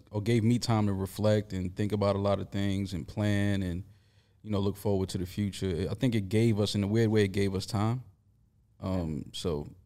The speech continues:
I'm not too mad about the pandemic. I mean, it fucked up business. A lot of my favorite spots are no longer, they haven't survived. A lot of, you know, restaurants I liked in New York City.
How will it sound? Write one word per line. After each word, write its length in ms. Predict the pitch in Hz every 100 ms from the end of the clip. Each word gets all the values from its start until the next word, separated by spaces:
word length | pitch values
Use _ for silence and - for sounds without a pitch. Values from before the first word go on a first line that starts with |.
| -
I'm 160 | 107
not 200 | 98 101 - - _ _ _ _
too 160 | - 107
mad 280 | 104 101 101
about 200 | 98 98
the 80 | 98
pandemic. 560 | 104 95 95 101 95
I 40 | 95
mean, 240 | 98 98 - - _ -
it 80 |
fucked 280 | 95 107 95
up 120 | 92
business. 500 | 95 104 95 101 95
A 40 | 98
lot 160 | 95
of 60 | 95
my 80 | 87
favorite 320 | 95 95 85
spots 380 | - 98 95 90
are 20 |
no 120 | 98
longer, 380 | 98 98 98 95
they 140 | 85
haven't 220 | 98 98 95
survived. 500 | - 98 98 98 95
A 20 |
lot 140 | 98
of, 100 | 95
you 60 | 92
know, 200 | 98 92
restaurants 440 | 92 95 - 98 92
I 40 |
liked 240 | 95 98
in 80 | 98
New 100 | 98
York 160 | 98 92
City. 280 | - 95